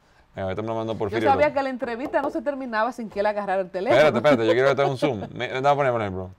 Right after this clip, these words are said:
Speaker 1: el P L D maneja más o menos el noventa por ciento de toda la comunicación, todo, todo lo que tiene que ver con la comunicación. Miren, ahora mismo, dale un zoom aquí.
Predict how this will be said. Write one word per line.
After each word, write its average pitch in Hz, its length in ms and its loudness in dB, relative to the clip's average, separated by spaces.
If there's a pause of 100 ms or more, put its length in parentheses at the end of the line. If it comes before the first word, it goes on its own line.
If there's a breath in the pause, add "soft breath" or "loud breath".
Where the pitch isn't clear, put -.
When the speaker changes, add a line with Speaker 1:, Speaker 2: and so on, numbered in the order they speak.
(600 soft breath)
Speaker 1:
el 156 280 4
P 214 140 4
L 208 140 6
D 147 140 6
maneja 160 320 2
más 160 100 2
o 160 40 0
menos 160 200 -2
el 147 60 -2
noventa 147 340 0
por 139 120 -2
ciento 139 180 -2
de 127 60 0
toda 143 160 2
la 135 180 2 (160)
comunicación, 107 800 -6 (240)
todo, 127 220 0
todo 139 160 2
lo 139 80 2
que 131 80 -2
tiene 123 160 -2
que - 20 0
ver 117 80 0
con 113 80 -2
la 110 80 -2
comunicación. 95 480 -10 (380 soft breath)
Miren, 202 540 0
ahora 156 220 4
mismo, 120 300 -2
dale 135 240 2
un 160 80 0
zoom 147 160 -2
aquí. 113 340 -4